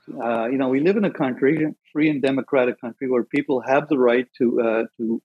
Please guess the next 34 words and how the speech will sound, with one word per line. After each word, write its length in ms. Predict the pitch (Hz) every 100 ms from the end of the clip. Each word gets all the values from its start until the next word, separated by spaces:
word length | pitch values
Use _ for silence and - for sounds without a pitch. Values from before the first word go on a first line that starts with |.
| -
air 240 | 135 147
their 240 | 135 120 110
views, 460 | 107 101 127 - _ _ _ -
as 120 | 120
long 260 | 127 135 156
as 100 | 151
it's 160 | 135 -
done 240 | 135 131
within 220 | 127 127
the 140 | 123 127
ambit 360 | 120 120 120 - -
of 140 | 127 113
the 60 |
law. 420 | 117 147 117 82 _ _ _ _ _ -
And 280 | 131 135 139
what 140 | 175
I 100 | 170
can 240 | - 147 -
tell 300 | 165 220 175
you 340 | 110 104 135 _
from 160 | 127 117
everything 400 | 135 139 127 127
I've 200 | 120 107
seen 360 | - 139 131 123
in 100 | 117
the 80 |
last, 460 | 117 117 117 - - -
uh, 240 | 110 107 104 -
couple 220 | 139 131
of 80 | 113
days 280 | 120 117 107 _ _ 120 -
in 120 | 117
relation 460 | 117 120 120 - 113
to, 300 | 113 110